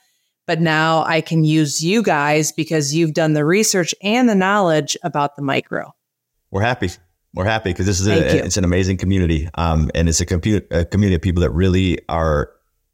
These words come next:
Speaker 2: they really wanna make a difference in the world. I mean, the one thing that bind, they have a heart for helping other people. They, they really want to leave this planet better than we arrived. And, um, uh, you fit right in. So we're grateful you're here.
Speaker 1: Good.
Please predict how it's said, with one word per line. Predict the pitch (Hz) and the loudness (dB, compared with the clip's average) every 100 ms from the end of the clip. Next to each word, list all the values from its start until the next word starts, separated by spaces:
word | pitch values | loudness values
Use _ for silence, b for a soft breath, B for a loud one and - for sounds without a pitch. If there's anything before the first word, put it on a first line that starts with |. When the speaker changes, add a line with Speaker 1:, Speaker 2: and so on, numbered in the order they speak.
| _ - | _ -6
Speaker 2:
they | 104 | 0
really | 110 110 | 2 2
wanna | 92 | 2
make | 82 80 | 2 0
a | |
difference | 76 80 76 | -2 0 -2
in | 64 | -2
the | |
world. | 62 57 - | -4 -4 -2
I | 87 | 0
mean, | 85 | 2
the | |
one | 80 90 | 2 2
thing | 92 92 | 2 0
that | 80 - | 0 -2
bind, | 80 80 78 - | 0 2 0 0
they | 78 | -2
have | 76 | -2
a | |
heart | 71 82 | -2 -2
for | 82 | 0
helping | 82 76 | 0 0
other | 73 | -2
people. | - 80 80 78 | 0 -4 -2 -2
They, | 78 78 78 - | 0 0 0 -2
they | 76 | 0
really | 82 80 | 2 0
want | 76 73 73 | 0 0 -2
to | - 73 73 65 _ _ - | -2 0 0 -2 _ _ -4
leave | 90 87 | -2 0
this | 82 | -2
planet | - 78 78 78 | -2 -2 0 0
better | 76 | 0
than | 76 | 2
we | 80 | 2
arrived. | 67 67 73 76 - _ _ _ - | 0 0 -2 -2 -6 _ _ _ -8
And, | 71 76 71 | -2 0 0
um, | 60 73 69 - _ 60 | 0 0 -2 -6 _ -6
uh, | 62 50 | -4 -2
you | 87 | -2
fit | - 64 | 0 0
right | 73 69 | 0 0
in. | 64 - | 0 0
So | 69 67 65 | 0 -2 -4
we're | - 76 | -10 -6
grateful | 80 - 76 | -6 -4 -2
you're | 73 71 | 0 0
here. | 71 - _ _ | -2 -4 _ _
Speaker 1:
Good. | 147 127 147 | -2 -2 -4